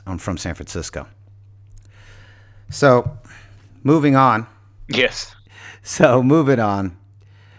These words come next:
Speaker 1: Giants at Niners, Garbage Bowl three of our Garbage Bowls. The Giants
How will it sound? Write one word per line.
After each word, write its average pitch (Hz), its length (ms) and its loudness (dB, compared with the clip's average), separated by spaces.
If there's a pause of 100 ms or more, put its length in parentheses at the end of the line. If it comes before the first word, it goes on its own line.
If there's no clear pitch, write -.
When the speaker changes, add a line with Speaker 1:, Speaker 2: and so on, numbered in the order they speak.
(560)
Speaker 1:
Giants 160 680 0 (120)
at 143 260 2
Niners, 123 800 -2 (340)
Garbage 131 580 -2
Bowl 131 480 -2
three 113 680 -2 (440)
of 101 140 -8
our 113 120 -2
Garbage 113 500 -2
Bowls. 85 500 -12 (1000)
The 110 80 -8
Giants 127 720 -4